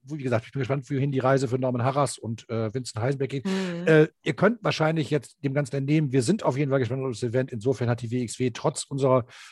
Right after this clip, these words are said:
Speaker 1: Kritikpunkte der, äh, manchmal nicht ganz gut vorhandenen Storylines doch einiges richtig gemacht.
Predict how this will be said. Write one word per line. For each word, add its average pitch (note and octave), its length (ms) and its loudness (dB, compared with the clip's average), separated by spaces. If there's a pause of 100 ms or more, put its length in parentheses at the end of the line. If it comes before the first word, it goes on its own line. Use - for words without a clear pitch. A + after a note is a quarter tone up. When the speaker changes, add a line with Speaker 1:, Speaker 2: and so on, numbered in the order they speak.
(100)
Speaker 1:
Kritikpunkte C3 640 -2
der, A2+ 360 4
äh, A#2 200 0
manchmal A#2 340 -2
nicht A#2+ 340 -6
ganz B2 320 -4 (220)
gut C3 240 -6
vorhandenen B2+ 400 0
Storylines B2+ 560 0
doch - 160 0
einiges B2 340 -2
richtig C#3+ 280 -6
gemacht. E3 340 -4